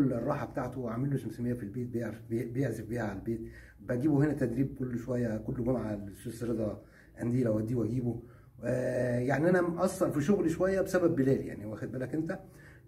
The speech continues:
يعني أنا مثلًا، آه، بيبقى عندي شغل وبتاع وكده بسيبه عشان خاطر بلال، آه، أعرف أروح أوديه وأجيبه وبتاع وكده.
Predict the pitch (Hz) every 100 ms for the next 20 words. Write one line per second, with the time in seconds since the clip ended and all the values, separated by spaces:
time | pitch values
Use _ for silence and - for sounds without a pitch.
0 | - 127 131 151 165 165 160 156 143 139
1 | 135 123 135 135 147 151 135 123 113 156
2 | 190 - - 160 156 170 156 - 185 175
3 | 143 135 - 143 127 107 104 - - -
4 | - - - - - 135 143 151 147 143
5 | 143 139 117 120 131 104 135 117 104 -
6 | 110 98 107